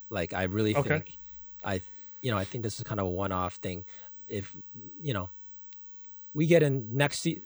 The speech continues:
Speaker 1: it's a new slate every year, you know? I think there's enough in regards to talent. Like, Fred VanVleet is proven,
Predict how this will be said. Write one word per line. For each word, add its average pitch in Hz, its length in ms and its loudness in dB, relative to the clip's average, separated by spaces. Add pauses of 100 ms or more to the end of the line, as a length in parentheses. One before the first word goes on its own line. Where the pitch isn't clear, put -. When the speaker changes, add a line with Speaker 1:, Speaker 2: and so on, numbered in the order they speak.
(360)
Speaker 1:
it's 147 160 -6
a - 20 -2
new 165 180 4
slate 95 400 0
every 80 240 -4
year, 69 200 -12 (240)
you 90 80 -6
know? 85 180 -6 (320)
I 113 120 0
think 156 200 -2
there's 131 160 2
enough 104 380 0
in 98 80 -4
regards 87 300 -2
to 92 60 -12
talent. 117 520 -4
Like, 87 240 -6 (180)
Fred 113 220 0
VanVleet 101 460 2
is 95 100 -4
proven, 92 520 -4